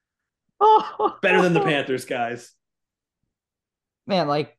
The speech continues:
Speaker 1: if you had told me that the Panther season was going this way, like, when we were firing off those tweets, I would have been like, Man,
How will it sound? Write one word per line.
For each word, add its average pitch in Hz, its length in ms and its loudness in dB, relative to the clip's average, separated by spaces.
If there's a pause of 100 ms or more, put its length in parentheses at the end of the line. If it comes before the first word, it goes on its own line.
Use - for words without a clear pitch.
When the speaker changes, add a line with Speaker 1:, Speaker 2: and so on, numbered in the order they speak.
(140)
Speaker 1:
if 165 160 -12
you 240 120 -6
had 208 140 -6
told 190 200 0
me 170 60 -6
that 131 180 -6
the 123 60 -10
Panther 131 380 -8
season 120 560 -8
was 127 140 -12
going 123 280 -4
this 117 260 -8
way, 131 300 -4
like, 113 260 -10
when 117 160 -6
we 117 100 -6
were 110 100 -10
firing 113 380 -8
off 110 180 -12
those 107 200 -10
tweets, 120 380 -10
I 123 60 -8
would 113 160 -10
have 101 60 -14
been 113 100 -10
like, 101 160 -12
Man, 107 440 -10